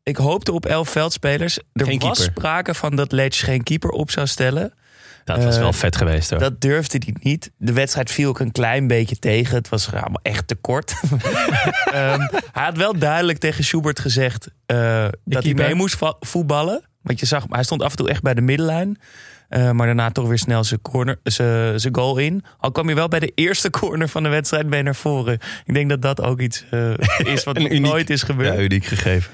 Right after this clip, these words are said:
Speaker 1: Eh, maar het was een leuk experiment. Viel een beetje tegen. Dus waar ik het meest van heb genoten was de finale van de Kroki Cup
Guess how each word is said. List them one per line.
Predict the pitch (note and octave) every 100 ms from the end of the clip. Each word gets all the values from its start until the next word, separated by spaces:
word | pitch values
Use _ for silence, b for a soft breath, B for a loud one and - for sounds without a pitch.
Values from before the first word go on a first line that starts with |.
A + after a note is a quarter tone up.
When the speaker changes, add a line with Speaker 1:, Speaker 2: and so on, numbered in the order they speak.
| -
Speaker 1:
Eh, | B2 C3+
maar | C#3+
het | C#3+
was | D#3
een | D3+
leuk | D3 D#3
experiment. | C#3 A#2+ - C3 C3+ C3 -
Viel | - F3+ F3+
een |
beetje | D3 C#3+ -
tegen. | D3 E3 F3+ C#3
Dus | C#3 C3+
waar | C#3 C#3+ -
ik | C#3+
het | C#3
meest | C#3 D3 E3+
van | -
heb | C3 -
genoten | C3+ B2 A#2+ A#2 A2+
was | A#2+ A2+
de | C3 A#2+
finale | C#3 C3+ C#3+ F#3 -
van | C#3
de | B2+
Kroki | - D3+ F3 E3
Cup | - A#2+